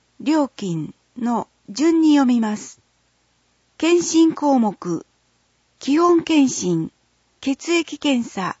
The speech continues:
内科診察など。対象、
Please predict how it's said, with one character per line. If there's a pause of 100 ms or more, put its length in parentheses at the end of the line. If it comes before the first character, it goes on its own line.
(100)
内
科
診
察
な
ど。 (1040)
対
象、